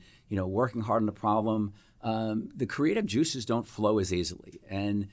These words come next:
you know, once in a while, you know, a, a, a, a fun comment or joke or some laughter eases everyone's tension.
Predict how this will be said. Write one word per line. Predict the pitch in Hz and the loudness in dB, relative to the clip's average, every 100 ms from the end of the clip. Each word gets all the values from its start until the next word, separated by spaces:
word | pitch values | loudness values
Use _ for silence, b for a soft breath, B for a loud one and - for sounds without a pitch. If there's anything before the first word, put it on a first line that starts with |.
| b b | b b
you | 110 | 2
know, | 107 | 2
once | 110 - 120 151 156 | 2 -2 -2 0 0
in | |
a | 147 | 2
while, | 135 127 123 110 | 4 4 2 0
you | - | -2
know, | 104 104 98 | -2 0 -2
a, | 95 98 - 101 95 92 92 - 240 254 - | -2 -6 -6 -8 -8 -6 -10 -12 -16 -16 -8
a, | 101 | -6
a, | 92 92 - 95 - | -6 -8 -8 -10 -10
a | 92 | -4
fun | - 120 | 4 4
comment | 107 147 139 139 123 | 4 4 6 4 2
or | 98 | 0
joke | 92 117 117 110 | 2 4 4 2
or | |
some | 92 104 98 | -4 -4 0
laughter | 113 123 - 123 117 - b b b | 0 0 -2 -4 -4 -6 b b b
eases | 127 131 127 139 127 - | 2 2 2 0 0 -2
everyone's | 120 117 117 113 107 92 | 0 0 0 2 0 -2
tension. | 139 147 151 147 143 | -2 -2 0 0 -2